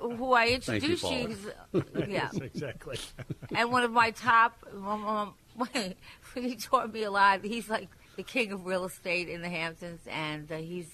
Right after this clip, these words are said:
Speaker 1: with us, of course, Paul Brennan, and he kicks off the show, uh, every Memorial Day also. And he will tell us about all the exciting changes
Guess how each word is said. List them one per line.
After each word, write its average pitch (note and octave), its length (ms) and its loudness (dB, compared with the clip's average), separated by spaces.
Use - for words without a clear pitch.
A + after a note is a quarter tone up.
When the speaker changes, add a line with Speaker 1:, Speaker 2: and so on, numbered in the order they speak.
Speaker 1:
with E3 180 -4
us, D#3+ 160 -6
of D3+ 140 -16
course, D#3 260 -8
Paul D#3+ 180 -4
Brennan, D#3+ 420 -6
and G3+ 100 -4
he F#3 160 -4
kicks - 340 -12
off D#3+ 200 -6
the - 80 -16
show, D#3+ 440 -8
uh, D3+ 240 -8
every D#3+ 200 -6
Memorial D#3 460 -6
Day E3 220 -6
also. G#3 640 -4
And F#3 140 -4
he D4 160 -2
will D#4+ 160 -2
tell F3 280 -4
us F#3+ 120 -8
about F#3+ 240 -2
all G3+ 160 0
the G3+ 120 -4
exciting F3+ 540 -4
changes F#3+ 560 -10